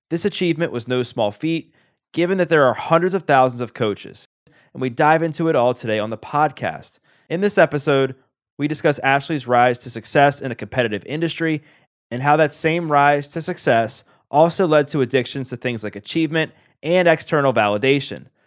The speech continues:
We also discuss how these addictions led to her swimming in a river full of misery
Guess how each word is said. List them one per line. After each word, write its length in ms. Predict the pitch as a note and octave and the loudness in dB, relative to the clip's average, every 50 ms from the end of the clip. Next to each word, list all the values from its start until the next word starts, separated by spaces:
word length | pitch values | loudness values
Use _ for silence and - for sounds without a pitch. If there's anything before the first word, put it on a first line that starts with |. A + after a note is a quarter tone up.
| _ _ | _ _
We 100 | - C#3+ | 0 4
also 240 | D#3 D#3+ F3+ - G#3+ | 4 4 4 4 2
discuss 380 | F#3+ F#3 F3 - - F3 E3 - | 0 -2 0 0 2 2 2 2
how 120 | F3 D#3+ | 0 0
these 160 | C#3+ D3 C3+ | 0 0 -2
addictions 520 | C#3+ C3 A2+ D#3+ D#3+ D3+ - - D#3 C#3 A#2+ | -4 -2 0 0 -2 0 -2 -6 -6 -4 -2
led 180 | C3+ C3+ B2+ | -2 0 0
to 80 | - C3 | -2 -2
her 140 | C3+ C#3 B2+ | -2 -4 -4
swimming 420 | - - - C#3 C3 C3 C3+ C3+ | -4 -4 -4 -4 -2 -2 -4 -4
in 100 | B2 A#2 | -4 -6
a 60 | G#2+ | -4
river 240 | G#2+ G#2+ A#2+ A#2 B2+ | -4 -2 -2 -2 -4
full 240 | A2+ - A#2+ A2 G#2+ | -6 -6 -6 -6 -6
of 100 | G2 F#2 | -6 -6
misery 560 | G#2+ B2 D3+ E3+ D3 D#3+ E3 E3 D#3+ D#3 C#3 | -4 -2 0 0 0 -2 -2 -2 -2 -4 -6